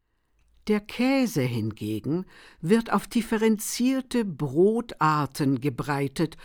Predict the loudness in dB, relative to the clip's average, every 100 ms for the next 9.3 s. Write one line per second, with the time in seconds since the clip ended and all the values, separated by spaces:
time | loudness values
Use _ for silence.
0 | -20 -4 2 2 0 -4 -4 -4 -4 -2
1 | 0 -2 -8 -14 -4 0 2 4 4 4
2 | 2 0 -2 -6 -4 -2 0 2 4 4
3 | 4 -2 -6 -4 -4 -6 -10 -10 -8 -8
4 | -10 -18 -20 -20 _ _ _ _ _ _
5 | _ _ _ _ _ _ _ _ _ _
6 | _ _ _ 0 0 2 0 -2 -2 2
7 | 4 4 4 0 -8 2 6 8 6 2
8 | -2 -2 -4 -2 2 2 0 -4 2 4
9 | 4 2 -6